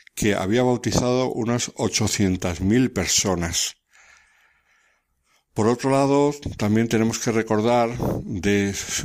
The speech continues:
lo que era Lima en aquella época, y es que estaba en pleno esplendor religioso y cultural. No tenemos que olvidar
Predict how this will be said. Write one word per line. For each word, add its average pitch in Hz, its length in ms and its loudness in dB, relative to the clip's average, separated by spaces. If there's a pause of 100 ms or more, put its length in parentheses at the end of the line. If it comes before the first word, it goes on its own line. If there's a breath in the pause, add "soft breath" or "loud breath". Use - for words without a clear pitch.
(320)
lo 101 220 0
que 104 140 0
era 104 160 2
Lima 107 260 2
en 92 80 0
aquella 101 240 2
época, 113 580 -4
y 110 120 -6
es 95 120 -2
que 117 100 -2
estaba 113 280 0
en 107 120 0
pleno 113 440 0
esplendor 98 720 0 (400 loud breath)
religioso 127 1000 0 (140)
y - 120 -6
cultural. 92 800 0 (1080 loud breath)
No 98 200 -2
tenemos 98 320 0
que - 100 -2
olvidar 123 500 4